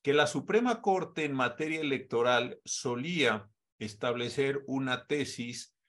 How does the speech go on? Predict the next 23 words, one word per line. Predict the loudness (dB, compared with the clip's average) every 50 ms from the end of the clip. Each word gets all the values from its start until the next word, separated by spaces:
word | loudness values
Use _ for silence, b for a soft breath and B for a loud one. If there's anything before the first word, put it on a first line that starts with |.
| _ _ _ _
o | -2 -2 -2
un | -2 -2
criterio | -4 -8 -6 -2 0 0 0 0 0 -2
más | -4 -4 -6 -6
que | -6 -6
una | -6 -6 -4
tesis | -4 -4 -4 -4 -6 -8 -8 -10 -12 -14
llamado | -8 -4 -2 0 0 0 0 0 0 0 0 0 2
de | 2 4
la | 4 4 4 4
reviviscencia, | 4 2 0 0 -2 -4 -4 -6 -4 0 2 2 2 2 0 -4 -6 -6 -8 -6
¿no? | -6 -6 -2 0
De | 0 2
la | 2 2 0
reviviscencia | 0 -2 -2 -2 -4 -4 -6 -4 -2 -2 -2 -4 -4 -4 -4 -4
normativa. | -4 -4 -6 -4 -6 -6 -6 -4 -2 0 0 2 0 0 -2 -6 _ _ _ _ _ _ _ _ _ _ _ _
¿Por | 4 4 4 4 4
qué | 4 4 6
no | 6 4 4
nos | 2 2 2 0 0
cuentas | -2 -2 0 0 0 2 4 2 2 2 0
un | -4 -6 -6 -2
poco | 2 4 4 4 4 2 4 6 8 8 8 6 2